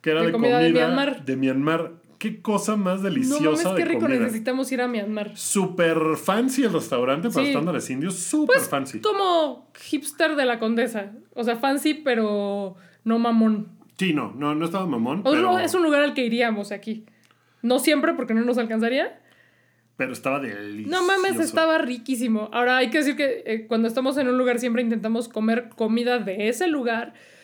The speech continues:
Speaker 2: pero en este caso era válido ir aquí porque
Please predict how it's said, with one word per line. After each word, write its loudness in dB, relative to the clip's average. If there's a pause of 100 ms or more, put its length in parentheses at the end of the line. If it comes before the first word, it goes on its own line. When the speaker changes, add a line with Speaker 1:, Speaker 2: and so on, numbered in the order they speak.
(500)
Speaker 2:
pero 2
en 2
este -2
caso 0 (120)
era 2
válido 2
ir 2
aquí -2
porque -4